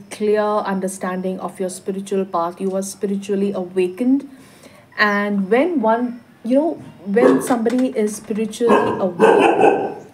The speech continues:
when, uh, they are no more in that unconscious state of being where they are just closing their eyes and following the rut,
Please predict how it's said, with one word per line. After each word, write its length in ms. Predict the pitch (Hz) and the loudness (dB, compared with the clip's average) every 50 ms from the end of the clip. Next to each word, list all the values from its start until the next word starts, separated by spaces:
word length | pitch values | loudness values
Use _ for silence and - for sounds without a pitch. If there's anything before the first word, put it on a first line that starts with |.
| - - - _ - | -20 -20 -20 _ -10
when, 640 | 196 196 202 202 202 208 208 208 208 214 214 214 214 214 | -4 -2 0 0 0 0 -2 -4 -4 -4 -4 -4 -6 -6
uh, 400 | 185 190 190 190 185 185 190 190 | -4 -4 -4 -2 -2 -2 -2 -2
they 220 | 190 202 196 202 | 2 2 2 2
are 180 | 202 208 208 202 | 2 0 0 2
no 320 | 202 202 202 214 226 247 | 2 2 4 4 4 4
more 380 | 254 233 226 226 220 220 226 226 | 4 4 2 2 4 4 4 2
in 260 | - - 202 196 196 | 2 2 0 0 2
that 240 | 196 190 190 190 - | 2 0 0 -2 -4
unconscious 720 | - 208 202 214 214 214 226 202 202 202 196 - 220 208 208 | -4 -2 -2 -2 0 0 0 0 0 0 -2 -2 -4 -4 -4
state 300 | - - 208 208 202 202 | -2 0 0 0 0 0
of 180 | 208 196 190 | -4 -4 -4
being 380 | - 196 196 196 196 196 196 196 | -2 0 2 2 4 4 2 4
where 180 | 196 190 190 185 | 4 4 2 2
they 240 | 185 190 190 185 | 2 0 -2 -2
are 280 | - - 190 185 190 185 | -2 -2 -2 -2 -2 -2
just 360 | 185 - - 233 233 233 - | -4 0 0 0 0 -2 -6
closing 420 | - 226 202 202 196 190 202 202 196 | -2 0 2 2 2 0 0 0 0
their 220 | 196 196 196 196 | 2 2 0 0
eyes 360 | 196 180 175 175 180 185 185 | 0 -2 -2 -2 -2 -4 -2
and 200 | 190 190 196 196 | -2 -2 -4 -2
following 440 | - 196 185 185 190 190 196 196 196 | -2 -2 0 0 0 0 0 2 2
the 120 | 196 185 175 | 2 2 0
rut, 320 | 165 175 180 220 214 - | 0 0 -2 -2 -4 -8